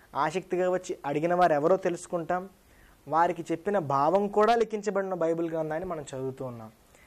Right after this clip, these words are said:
కనుక ఉపమానం ఏంటో, దాని భావం ఏంటో, అడిగిన వారెవరో, చెప్పిన వారెవరో, అన్నిటినీ overall వ్యూ అంతా చూడగలిగే ధన్యత దేవుడు మనకిచ్చాడు. చాలా భాగ్యవంతులం. మనకు బాగా తెలిసిన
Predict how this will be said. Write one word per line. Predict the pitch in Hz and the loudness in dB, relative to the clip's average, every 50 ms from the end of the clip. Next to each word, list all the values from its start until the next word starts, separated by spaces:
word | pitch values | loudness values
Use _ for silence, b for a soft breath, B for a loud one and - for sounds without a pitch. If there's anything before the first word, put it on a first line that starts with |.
| b b - | b b -4
కనుక | 160 160 - 156 | -4 -2 -2 -2
ఉపమానం | 147 135 143 151 156 165 165 170 170 | -2 -2 -2 -2 0 0 2 2 0
ఏంటో, | 170 175 170 160 185 185 | 0 -2 0 0 -2 0
దాని | 170 170 160 156 | 0 0 0 0
భావం | 143 139 139 147 156 160 160 160 | -2 -2 -2 0 0 0 0 -2
ఏంటో, | 160 160 151 156 180 | -4 -4 -4 -4 -2
అడిగిన | 175 143 131 131 139 151 160 | -2 -2 -2 -2 -2 -2 -2
వారెవరో, | 165 160 160 156 156 156 151 156 156 170 185 | 0 0 0 2 2 0 0 0 0 -2 -2
చెప్పిన | 180 - 147 131 - - 147 147 | -4 -8 -10 -8 -8 -8 -6 -6
వారెవరో, | 147 147 147 143 143 139 139 139 - - | -4 -2 -2 -2 -2 -2 -2 -4 -6 -8
అన్నిటినీ | 143 143 147 156 170 170 165 - 180 175 160 160 156 - - | -12 -10 -8 -6 -6 -8 -6 -6 -6 -6 -6 -6 -8 -6 -2
overall | 147 151 160 170 180 180 185 185 180 170 | 0 2 4 4 4 6 6 6 6 4
వ్యూ | 151 147 156 165 | 2 2 2 4
అంతా | 180 180 180 160 175 165 | 4 2 0 -2 -4 -6
చూడగలిగే | - - 156 151 151 143 151 147 143 147 | -4 -4 -4 -2 -2 -2 -2 -2 -4 -4
ధన్యత | 131 127 131 131 139 143 139 - 170 | -6 -6 -8 -8 -8 -8 -10 -10 -12
దేవుడు | 147 131 131 131 127 | -10 -8 -8 -8 -10
మనకిచ్చాడు. | 127 123 117 - 117 107 - - 113 104 - - b b b b b b b b - 160 | -12 -14 -14 -14 -16 -16 -14 -14 -14 -14 -14 -18 b b b b b b b b -2 2
చాలా | 165 170 170 | 4 4 4
భాగ్యవంతులం. | 151 139 135 131 127 123 123 123 120 107 113 113 107 B B B B B B B - | 2 2 -2 -6 -6 -8 -10 -10 -12 -12 -14 -14 -16 B B B B B B B 0
మనకు | 165 170 180 165 170 | 2 2 2 4 6
బాగా | 160 165 170 175 180 | 6 4 6 4 2
తెలిసిన | 170 170 170 165 156 - 175 165 160 156 151 | 0 0 -2 -6 -6 -6 -6 -4 -4 -4 -6